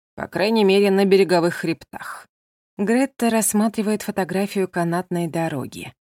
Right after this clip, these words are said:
Она не может решить, способна ли провести с ними целый день, не только потому, что Дэвис задаст экскурсоводу тысячу вопросов, Мэри будет стараться подключить ее к происходящему,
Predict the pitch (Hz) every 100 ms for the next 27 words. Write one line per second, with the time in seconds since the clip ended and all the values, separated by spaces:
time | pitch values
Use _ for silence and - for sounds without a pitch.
0 | _ _ _ _ - 214 220 214 214 208
1 | 180 175 180 - 208 - - 165 - 202
2 | 185 185 185 175 170 170 - 185 - 175
3 | 185 170 - 175 165 170 170 196 135 _
4 | _ - 240 311 285 220 220 202 208 -
5 | 196 190 190 180 156 180 175 180 - -
6 | 151 - 156 - 170 175 165 170 - 165
7 | - 151 151 160 202 - 185 _ _ _
8 | - 302 247 185 196 - - 165 170 -
9 | - 151 165 - 160 - 175 - 151 151
10 | - 139 131 - 117 123 220 - 202 196